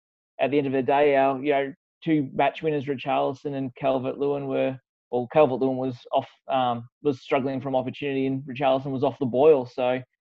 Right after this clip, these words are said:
when that happens, I mean, you can't really expect to get much of a result, I don't think.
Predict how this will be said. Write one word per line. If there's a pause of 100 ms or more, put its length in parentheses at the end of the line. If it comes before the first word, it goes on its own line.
(160)
when
that
happens,
I
mean,
you
can't
really
expect
to
get
much
of
a
result,
I
don't
think.